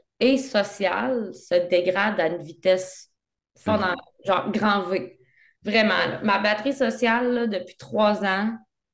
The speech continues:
Speaker 2: Mhm.
Speaker 1: j'ai vu un ami hier.
Speaker 2: Mhm.
Speaker 1: Je pourrais ne revoir personne pour les deux prochains jours, puis ça serait parfait, là.
Speaker 2: <laughs>
Speaker 1: Comme, <laughs>
Speaker 2: Ouais.
Speaker 1: fait que, mais veux, veux pas, ça isole.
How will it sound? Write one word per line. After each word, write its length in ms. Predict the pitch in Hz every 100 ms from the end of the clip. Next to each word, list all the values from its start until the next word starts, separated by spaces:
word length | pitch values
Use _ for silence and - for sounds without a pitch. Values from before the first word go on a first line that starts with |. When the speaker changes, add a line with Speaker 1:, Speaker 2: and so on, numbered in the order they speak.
| _ _ _ _
Speaker 2:
Mhm. 320 | 92 95 - - _ _ _ _ _ _ _ _ -
Speaker 1:
j'ai 200 | 180 208
vu 340 | 202 254 262
un 160 | 226 208
ami 260 | 202 220
hier. 480 | 196 185 180 214 285 _ _ _ _
Speaker 2:
Mhm. 420 | 98 87 98 107 - _ _
Speaker 1:
Je 100 | _
pourrais 200 | 214 214
ne 140 | 220 185
revoir 540 | - 175 175 190 185
personne 380 | 208 214 214 208
pour 100 | 202
les 120 | 185
deux 160 | 175 185
prochains 360 | 185 180 175 170
jours, 360 | 170 170 165
puis 80 | -
ça 140 | - -
serait 320 | - - -
parfait, 480 | 175 - - - -
là. 60 | - - _
Speaker 2:
<laughs> 680 | 90 82 87 92 101 92 - - _
Speaker 1:
Comme, 440 | 208 196 196 196 233
<laughs> 1400 | 254 208 285 - - 466 - 466 - - _ _ _ 587
Speaker 2:
Ouais. 300 | - - 185 - _ _ _ _
Speaker 1:
fait 80 | 233
que, 40 | 233
mais 300 | 226 226 240
veux, 140 | 240
veux 200 | 226 226
pas, 120 | 226 339
ça 240 | 269 -
isole. 600 | 220 208 208 220 185 -